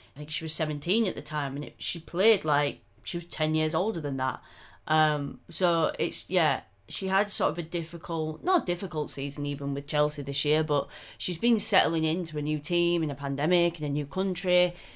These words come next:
massive squad, and hadn't played that much. But I think this can be like a springboard for her going into the new season. I think that we could see her have an amazing season with Chelsea. My favourite thing about her scoring this penalty today was then once the game kicked back off,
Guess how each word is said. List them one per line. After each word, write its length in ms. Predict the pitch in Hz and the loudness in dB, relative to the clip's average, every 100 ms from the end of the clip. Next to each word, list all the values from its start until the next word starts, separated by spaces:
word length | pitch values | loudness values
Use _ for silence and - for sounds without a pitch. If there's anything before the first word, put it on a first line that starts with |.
| - - | -20 -10
massive 400 | 156 170 170 160 | 0 0 0 -4
squad, 460 | - - 170 165 165 - - | -6 0 4 2 0 -14 -4
and 140 | 156 | 0
hadn't 260 | 175 190 180 | 2 2 0
played 300 | - 170 160 | 0 0 4
that 160 | 160 | 2
much. 520 | 180 175 117 - - - - - | 4 2 2 -6 -12 -12 -20 -2
But 120 | - | 0
I 40 | 151 | 0
think 340 | 196 185 - - | 0 0 -2 0
this 260 | 208 185 - | 2 2 0
can 140 | - | -4
be 80 | 165 | -2
like 180 | 156 151 | -2 -4
a 60 | 156 | -4
springboard 640 | - - 185 175 170 170 | -6 0 0 2 0 0
for 120 | - | -2
her 120 | 175 180 | -2 0
going 240 | 175 170 | 0 0
into 200 | 165 165 | -2 -4
the 40 | 165 | -2
new 140 | 165 | -2
season. 380 | 165 165 175 220 | 0 -2 -2 -4
I 80 | 165 | -4
think 200 | 160 - | -4 -6
that 120 | 135 | -8
we 80 | 151 | -8
could 180 | 156 | -8
see 140 | 143 147 | -8 -6
her 80 | 143 | -4
have 160 | 147 | -4
an 80 | 147 | -4
amazing 460 | 147 156 147 147 147 | -2 0 0 -2 -6
season 340 | 151 147 147 | -6 -6 -6
with 80 | 147 | -4
Chelsea. 460 | 156 151 147 170 170 - - - | -2 -4 -4 -6 -8 -18 -20 -2
My 80 | 175 | -2
favourite 540 | 165 - 196 190 - | 0 4 4 4 0
thing 360 | - 180 170 160 | 2 4 4 2
about 560 | - 165 156 151 147 160 | 0 4 6 6 2 -4
her 80 | 156 | -6
scoring 440 | - 175 160 156 | -2 0 2 2
this 200 | 165 165 | 0 -2
penalty 460 | - 151 147 139 135 | -4 -2 -2 -2 -4
today 560 | - 151 156 139 131 - - - - | -8 -4 -2 -2 -4 -12 -18 -18 -16
was 300 | - 160 147 | 0 2 2
then 420 | - 170 160 156 151 | 4 6 6 4 2
once 260 | 175 - | 0 0
the 100 | - | -6
game 380 | 160 170 160 156 | -2 2 2 2
kicked 340 | 156 180 - | -2 -6 -4
back 220 | - 156 - | 0 0 4
off, 640 | 175 - 160 - - | 4 4 -2 -12 -20